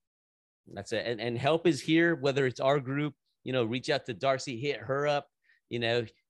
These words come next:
uh, that, that's what we're all about, is we're all about helping and inspire the next level. You'll be surprised if,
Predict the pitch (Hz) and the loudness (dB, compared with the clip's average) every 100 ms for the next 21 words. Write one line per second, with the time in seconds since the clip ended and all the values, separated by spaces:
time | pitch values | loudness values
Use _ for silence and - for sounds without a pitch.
0 | - 110 113 113 - _ _ _ 135 135 | -8 -6 -6 -8 -20 _ _ _ -2 -2
1 | 117 147 165 156 147 135 135 113 92 92 | 0 0 2 0 2 2 2 2 0 -2
2 | 104 98 120 131 139 131 123 110 120 135 | -8 0 2 2 2 2 2 0 0 0
3 | - 147 131 127 120 117 - - 120 127 | 0 -6 -4 -4 -4 -4 -6 0 0 2
4 | 123 120 120 - 123 123 120 _ _ _ | 0 -4 -4 -2 -2 -2 -4 _ _ _
5 | 123 156 160 180 160 156 - - 151 147 | -2 2 2 0 -2 -4 -4 -2 2 4
6 | 123 120 113 - 131 | 4 0 -4 -12 -12